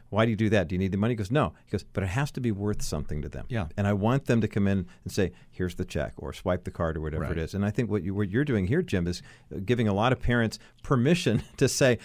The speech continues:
Speaker 1: "Oh, I can do that with my kids?"
Speaker 2: Oh, you're, you're, you're so right. So my daughter, Heidi, you know her. She's a character,
Speaker 1: Yes,
Speaker 2: and
Speaker 1: I do.
Speaker 2: she's wonderful, and she is an incredible person. I mean, she works in the business world, and her husband is amazing. And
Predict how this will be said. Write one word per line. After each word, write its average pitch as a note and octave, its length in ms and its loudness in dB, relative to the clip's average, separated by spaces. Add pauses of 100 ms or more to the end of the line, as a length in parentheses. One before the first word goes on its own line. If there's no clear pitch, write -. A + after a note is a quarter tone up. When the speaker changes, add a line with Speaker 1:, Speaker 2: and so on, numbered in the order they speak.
(240)
Speaker 1:
"Oh, C#3 180 4
I A#2+ 80 0
can F#2 160 -2
do F2 140 0
that A#2+ 180 0
with - 140 -2
my D#3+ 100 -2
kids?" - 500 -6
Speaker 2:
Oh, - 200 0
you're, F3+ 220 -2
you're, C3+ 180 0
you're F#2+ 260 -2
so F#2 140 -2
right. D2 200 -4
So C#3 120 2
my A#2 100 6
daughter, C#3+ 280 6
Heidi, D#2 420 -2 (160)
you A#2+ 140 4
know F2+ 160 4
her. D#2 120 -2
She's F2+ 200 -4
a - 60 -6
character, D#2+ 340 0
Speaker 1:
Yes, E2 120 2
Speaker 2:
and D#2+ 100 2
Speaker 1:
I - 20 4
do. A#2 60 2
Speaker 2:
she's G2+ 160 2
wonderful, E2+ 480 -2
and E2 120 -2
she F2 300 -2 (100)
is F#2+ 200 0
an F#2+ 60 2
incredible F#2 520 2
person. E2+ 300 0
I - 20 -2
mean, D2+ 120 -2
she G2 140 0
works F#2+ 280 0
in G#2+ 80 4
the F#2 40 4
business E2+ 440 -2
world, E2 280 -2
and D#2 80 -4
her E2+ 100 -2
husband F#2+ 340 0
is E2 120 -4
amazing. D#2+ 460 -4
And E2+ 180 -4